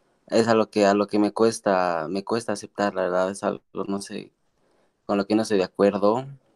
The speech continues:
pero con lo que tampoco estoy así muy desacuerdo, ¿no? O sea, mientras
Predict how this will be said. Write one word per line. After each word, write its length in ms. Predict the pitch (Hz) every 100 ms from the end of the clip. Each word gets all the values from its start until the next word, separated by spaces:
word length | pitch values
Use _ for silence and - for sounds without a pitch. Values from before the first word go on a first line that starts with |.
| _ _ _ _ _ _ _ _ _ _ _ _ _ _
pero 1000 | 107 107 107 107 107 107 107 107 107 - _ _ _ _ _ _ _ _ _ _ _ _ _ - 104 _
con 360 | - 120 120 110
lo 180 | 120
que 80 | 120
tampoco 360 | 117 120 143 143
estoy 200 | 131 113
así 460 | 110 110 113 110 101 _
muy 260 | 110 120 127
desacuerdo, 480 | 104 101 107 107 95
¿no? 160 | 101
O 40 | 113
sea, 100 | 107
mientras 500 | 104 104 110 107